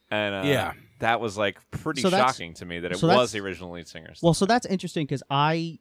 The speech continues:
Speaker 3: I didn't do a deep dive into, like, their history. I just listened to them as
Speaker 1: Mm-hmm.
Speaker 3: a band, so I had absolutely no idea about the lead singer passing away.
Speaker 1: Mm-hmm.
Speaker 3: That sort of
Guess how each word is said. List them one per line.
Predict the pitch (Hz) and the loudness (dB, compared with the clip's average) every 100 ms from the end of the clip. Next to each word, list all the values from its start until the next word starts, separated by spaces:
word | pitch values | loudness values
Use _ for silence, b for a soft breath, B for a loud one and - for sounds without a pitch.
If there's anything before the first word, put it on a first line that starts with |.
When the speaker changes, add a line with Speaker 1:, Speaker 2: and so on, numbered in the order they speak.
| _ - | _ -4
Speaker 3:
I | 135 170 | 0 0
didn't | 165 160 139 | -4 -8 -8
do | 139 135 123 120 - | -6 -8 -8 -12 -12
a | 120 | -12
deep | 127 117 | -12 -10
dive | 113 113 - | -8 -8 -10
into, | 120 117 | -12 -10
like, | 120 113 | -10 -10
their | 110 | -10
history. | 113 107 - 87 - | -12 -14 -18 -20 -12
I | 113 127 | -6 -4
just | 131 127 139 | -4 -6 -8
listened | 117 127 | -14 -16
to | 117 | -16
them | 117 113 113 - | -14 -14 -14 -12
as | 120 113 107 113 101 | -10 -10 -12 -14 -12
Speaker 1:
Mm-hmm. | 92 | -12
Speaker 3:
a | |
band, | 107 117 120 135 | -12 -12 -8 -8
so | - - | -8 -6
I | 151 | -2
had | 143 | -2
absolutely | 135 - 135 120 | -4 -6 -6 -6
no | 120 | -4
idea | 117 123 117 | -4 -4 -4
about | 117 120 110 | -8 -10 -8
the | - | -10
lead | 113 110 - | -10 -12 -10
singer | 117 110 107 | -10 -8 -10
passing | - 117 - 117 | -10 -10 -8 -10
away. | 107 117 147 b b b b _ 117 | -6 -6 -8 b b b b _ -20
Speaker 1:
Mm-hmm. | 87 110 113 | -20 -14 -6
Speaker 3:
That | 139 160 - | -6 -6 -12
sort | - 156 147 | -12 -10 -8
of | 139 127 113 - | -8 -10 -14 -20